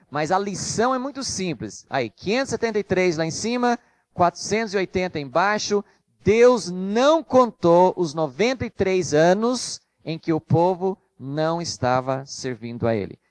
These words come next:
Senhor, ensina-nos a contar os nossos dias, tá? Então, esse é um exemplo.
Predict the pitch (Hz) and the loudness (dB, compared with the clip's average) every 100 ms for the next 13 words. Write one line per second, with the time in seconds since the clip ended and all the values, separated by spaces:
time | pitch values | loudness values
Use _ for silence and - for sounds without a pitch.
0 | _ - - 170 160 196 226 - 175 165 | _ -10 -6 -2 2 4 4 2 -8 -8
1 | - - - 311 269 185 151 165 156 - | -6 -6 -4 -2 -2 -2 0 -2 -2 -6
2 | 135 151 139 123 127 127 - 120 113 123 | -6 -6 -4 -2 -2 -2 -6 -10 -6 -6
3 | 123 123 107 104 104 - - 110 123 _ | -6 -14 -14 -12 -12 -12 -2 -2 -2 _
4 | _ _ - 123 156 165 160 180 180 - | _ _ -14 -4 0 0 0 0 0 0
5 | 208 240 202 143 147 117 90 80 | 0 2 2 2 2 2 -4 -8